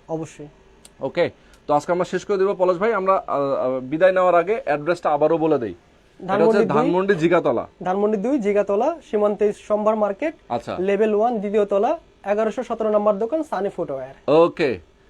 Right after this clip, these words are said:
Speaker 2: আর যদি চিনতে কষ্ট হয়, স্ক্রিনে যে নাম্বার দেওয়া আছে, আপনারা এই নাম্বারে ফোন করে কথা বলে আসবেন।
Speaker 1: অবশ্যই।
Speaker 2: ওকে, তো আজকে শেষ করে দিচ্ছি। সবাই ভালো থাকবেন, সুস্থ থাকবেন।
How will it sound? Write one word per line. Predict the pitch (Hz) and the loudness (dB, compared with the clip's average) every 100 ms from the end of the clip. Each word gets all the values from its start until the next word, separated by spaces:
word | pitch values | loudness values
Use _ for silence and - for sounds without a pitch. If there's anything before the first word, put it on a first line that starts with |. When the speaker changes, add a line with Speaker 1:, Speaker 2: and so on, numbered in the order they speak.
| _ _ | _ _
Speaker 2:
আর | 113 123 | 0 0
যদি | 127 151 147 147 | 0 -2 -4 -6
চিনতে | 180 180 214 214 | -6 -2 0 2
কষ্ট | 202 - | 2 2
হয়, | 208 220 240 196 | 2 4 2 -2
স্ক্রিনে | - 196 202 | -4 -4 -2
যে | 196 | -2
নাম্বার | 185 160 170 170 | -2 -2 0 4
দেওয়া | 190 190 | 6 6
আছে, | 180 214 | 4 -2
আপনারা | 180 - 160 | -2 -4 -6
এই | 156 | -4
নাম্বারে | 151 143 139 - | -4 -2 -2 -2
ফোন | 160 165 | -6 -6
করে | 156 165 160 | -4 -6 -4
কথা | 139 135 | -6 -6
বলে | 127 117 | -4 -2
আসবেন। | 104 92 95 | -4 -6 -6
Speaker 1:
অবশ্যই। | 185 220 226 269 262 - - | -4 -4 -8 -12 -12 -14 -8
Speaker 2:
ওকে, | 190 214 226 - _ - | -4 -2 -4 -6 _ -4
তো | |
আজকে | 147 - 196 | -4 -2 -6
শেষ | 202 196 | -6 -6
করে | 208 | -4
দিচ্ছি। | 196 - 202 | -6 -8 -4
সবাই | 190 190 | 0 2
ভালো | 175 175 175 | 2 0 0
থাকবেন, | 170 160 165 - _ _ - | -4 -4 -8 -10 _ _ -8
সুস্থ | 180 170 | -8 -6
থাকবেন। | 147 120 101 | -6 -6 -8